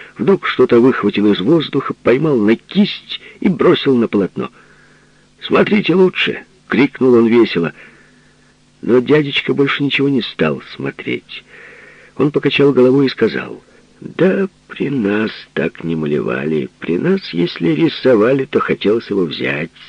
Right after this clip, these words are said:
съесть. Что яблоко, что арбуз, что окорок. А это что? Это вот я, когда день в курятнике не приберусь, у меня пол там такой же».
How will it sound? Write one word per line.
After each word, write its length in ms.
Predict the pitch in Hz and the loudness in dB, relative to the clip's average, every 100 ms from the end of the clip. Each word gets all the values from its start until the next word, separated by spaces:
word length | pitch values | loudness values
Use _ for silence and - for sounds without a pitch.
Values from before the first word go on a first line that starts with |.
| - - | -20 -18
съесть. 580 | 101 110 123 139 - - - - - - | -12 -8 -6 -4 -6 -10 -18 -20 -16 -12
Что 260 | - - 90 | -12 -8 -4
яблоко, 680 | 117 107 117 110 107 - 101 | -4 -4 -8 -8 -8 -8 -8
что 300 | - - 76 | -8 -8 -4
арбуз, 420 | 98 85 107 110 - - | -2 0 0 -2 -6 -8
что 240 | - 87 - | -2 0 0
окорок. 600 | 95 107 107 104 98 - - - - _ _ - - - - - - - - - | 2 2 0 -2 -2 -4 -18 -20 -20 _ _ -20 -16 -16 -16 -18 -20 -20 -20 -8
А 120 | - | -2
это 220 | 170 180 | 0 0
что? 480 | - - 139 131 123 107 110 - - - - - _ _ _ _ _ _ _ _ _ _ | -2 -6 -6 -6 -8 -12 -14 -14 -16 -18 -20 -20 _ _ _ _ _ _ _ _ _ _
Это 180 | - 110 | -4 0
вот 180 | 123 120 | 2 2
я, 120 | 123 | 2
когда 420 | 120 113 101 117 | 2 0 2 2
день 300 | 101 113 110 | 2 2 2
в 120 | 95 - | 0 -2
курятнике 960 | 110 107 107 87 85 85 82 80 82 | 2 4 4 0 -4 -6 -6 -4 -4
не 160 | 85 87 | -4 -6
приберусь, 680 | - 90 82 104 113 - - - - - - _ | -4 -4 0 2 2 -2 -14 -20 -20 -20 -20 _
у 80 | - | -2
меня 200 | 95 98 | 0 -2
пол 360 | - 78 65 - | -2 -2 -2 -8
там 240 | 113 113 | -12 -12
такой 400 | 120 - 98 107 | -14 -12 -12 -12
же». 200 | 107 104 | -12 -16